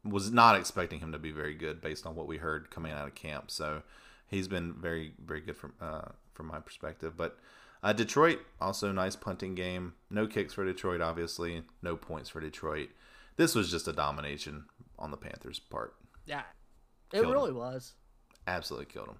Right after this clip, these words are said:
Speaker 2: It
Speaker 1: Yep.
Speaker 2: looked like the Panthers were trying to get into the playoffs, had playoff hopes, and Detroit was already thinking about next season.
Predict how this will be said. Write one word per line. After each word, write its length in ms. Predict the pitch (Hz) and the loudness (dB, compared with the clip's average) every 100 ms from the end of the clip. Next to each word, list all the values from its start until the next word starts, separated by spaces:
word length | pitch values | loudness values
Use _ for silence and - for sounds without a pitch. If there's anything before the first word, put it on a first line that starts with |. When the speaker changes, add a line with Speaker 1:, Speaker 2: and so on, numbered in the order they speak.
| - | -2
Speaker 2:
It 160 | 175 214 | 0 2
Speaker 1:
Yep. 80 | 240 | 4
Speaker 2:
looked 200 | 247 247 | 2 4
like 240 | 226 - | 0 2
the 140 | 190 156 | 0 0
Panthers 680 | - 165 160 170 156 127 | -2 0 0 0 0 0
were 180 | 139 135 | -4 -8
trying 360 | 123 151 139 131 | -6 -4 -2 -2
to 60 | |
get 240 | 117 135 117 - | -4 -6 -6 -8
into 320 | 135 131 135 | -8 -6 -8
the 80 | 113 | -10
playoffs, 720 | - 135 123 117 117 - - - | -6 -4 -4 -4 -8 -10 -16 -12
had 280 | 120 147 | -6 -6
playoff 380 | - 139 127 123 | -4 -4 -2 -4
hopes, 520 | 127 120 113 - - - - - _ _ _ - | -6 -6 -6 -8 -18 -20 -20 -20 _ _ _ -4
and 300 | 143 139 127 - - _ - | -2 0 -4 -10 -20 _ -6
Detroit 500 | 160 135 - 147 139 | -4 -2 2 2 0
was 600 | 131 127 123 117 - - - _ _ - - - - 139 | -2 -2 -2 -6 -10 -16 -20 _ _ -20 -20 -20 -8 0
already 320 | 143 131 123 - - - | 0 0 -4 -12 -20 -6
thinking 340 | 147 135 131 | -4 -4 -8
about 260 | 117 120 113 | -6 -6 -8
next 220 | 110 - | -12 -14
season. 380 | 120 101 104 | -14 -14 -18